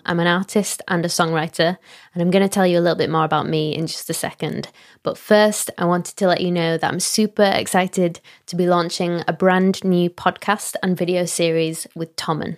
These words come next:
The Backstage Pass podcast will include conversations with professionals from different areas within the music industry. So I'm gonna be talking to other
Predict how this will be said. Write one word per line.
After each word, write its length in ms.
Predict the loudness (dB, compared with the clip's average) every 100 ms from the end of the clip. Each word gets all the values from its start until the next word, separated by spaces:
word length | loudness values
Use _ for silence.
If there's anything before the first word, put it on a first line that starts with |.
| _ -4
The 80 | 2
Backstage 500 | 2 2 2 2 2
Pass 200 | -2 0
podcast 600 | 0 2 2 0 0 0
will 80 |
include 480 | 0 0 0 0 0
conversations 800 | 0 2 4 2 2 0 0 -2
with 280 | 0 -2 -2
professionals 600 | -6 -2 -2 0 -2 -2
from 220 | -2 -2
different 380 | -2 -2 -2 0
areas 500 | 2 4 4 2 0 -4
within 500 | -2 0 0 -2 -6
the 60 | -4
music 420 | -4 -4 -6 -6
industry. 680 | -6 -6 -8 -8 -6 -8 -8 -14 -14
So 120 | -2
I'm 120 | 0 2
gonna 160 | 2
be 80 | 0
talking 360 | 0 -2 0 0
to 140 | -2
other 140 | 0